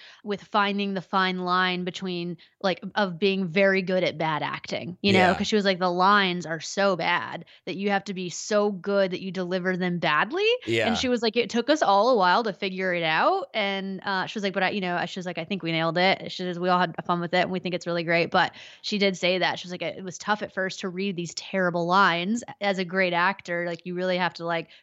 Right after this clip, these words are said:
Speaker 1: find that fine line or whatever." But my favorite character, I know you haven't seen it, but my favorite character is the, the male stripper. I think he's fucking hysterical. His lines were so absurd, and he delivered all of them with the straightest face. Like, he was so serious about it. It was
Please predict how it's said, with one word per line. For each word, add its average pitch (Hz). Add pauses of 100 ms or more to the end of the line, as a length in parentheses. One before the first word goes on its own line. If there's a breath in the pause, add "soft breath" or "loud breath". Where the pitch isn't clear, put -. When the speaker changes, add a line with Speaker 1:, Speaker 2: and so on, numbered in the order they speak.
Speaker 1:
find 170
that 165
fine 165
line 160
or 160
whatever." 165
But 170 (320 loud breath)
my 320
favorite 226
character, 190
I 208
know 214
you 214
haven't 196
seen 170
it, 175
but 202
my 196
favorite 285
character 202
is 185 (140)
the, 190
the 196
male 180
stripper. 190 (300 loud breath)
I 240
think 277
he's 392 (240)
fucking 214
hysterical. 196
His 277
lines 214
were 226
so 208
absurd, 214 (180 loud breath)
and 226
he 262
delivered 277
all 202
of 214
them 233
with 233
the 254
straightest 214
face. 214
Like, 202
he 226
was 233
so 196
serious 190
about 208
it. 190
It 202
was 185